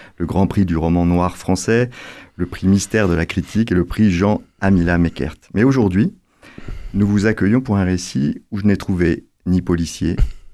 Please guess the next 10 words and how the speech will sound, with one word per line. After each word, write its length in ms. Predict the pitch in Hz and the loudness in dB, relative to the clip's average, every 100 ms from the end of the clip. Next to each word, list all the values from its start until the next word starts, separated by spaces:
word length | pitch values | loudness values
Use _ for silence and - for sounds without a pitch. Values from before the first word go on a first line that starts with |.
| - | -6
ni 240 | - 110 113 | 2 4 6
meurtrier. 540 | 113 - - 76 71 - _ - - _ - | 4 2 -6 -8 -10 -14 _ -20 -20 _ -2
Nous 180 | 107 | 0
y 80 | 123 | 0
faisons 480 | 127 - 120 95 117 | -2 -4 0 2 2
la 100 | 95 | 2
connaissance 560 | 87 82 - 104 113 - | 0 0 0 -2 -2 -2
de 100 | 92 | 0
Jean-Pierre 480 | 87 113 110 110 | 2 2 2 2
Mazas. 580 | 101 92 85 87 - - | 4 4 2 -2 -6 -16